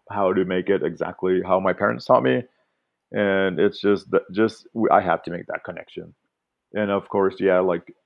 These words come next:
if the spirits have been, have trusted me to take this, uh, type of artwork and continue it, then I sure as hell better do it and use it the right way. So yeah, that's why I'm trying to, uh, use it as an educational tool as well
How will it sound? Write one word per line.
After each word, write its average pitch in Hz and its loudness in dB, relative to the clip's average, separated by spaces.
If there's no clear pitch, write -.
if 107 0
the 92 0
spirits 90 -2
have 90 -2
been, 87 -4
have 92 -10
trusted 95 -2
me 92 -4
to 82 -2
take 107 -2
this, 95 -2
uh, 90 -4
type 92 -4
of 90 -4
artwork 90 -2
and 85 -10
continue 92 -6
it, 80 -4
then 82 -8
I 85 -4
sure 87 -6
as 80 -10
hell 87 -2
better 80 -2
do 82 -4
it 82 -4
and 87 -10
use 82 -8
it 78 -6
the 92 -6
right 78 -8
way. 82 -12
So 85 -6
yeah, 110 2
that's 104 -2
why 101 0
I'm 92 -6
trying 92 -2
to, 92 -4
uh, 87 -2
use 104 -2
it 95 2
as 90 0
an 90 2
educational 90 -2
tool 120 0
as 113 -6
well 123 2